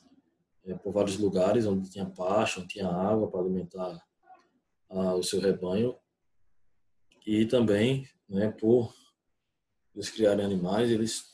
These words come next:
procurar comida, né, pra, pra esses animais.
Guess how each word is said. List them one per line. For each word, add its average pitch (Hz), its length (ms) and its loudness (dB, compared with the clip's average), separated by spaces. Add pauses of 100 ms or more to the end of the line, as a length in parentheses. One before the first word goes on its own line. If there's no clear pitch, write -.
(440)
procurar 120 360 0
comida, 123 480 -4
né, 113 160 -4
pra, 110 360 -6 (1080)
pra 101 80 -4
esses 104 220 -6
animais. 113 640 -2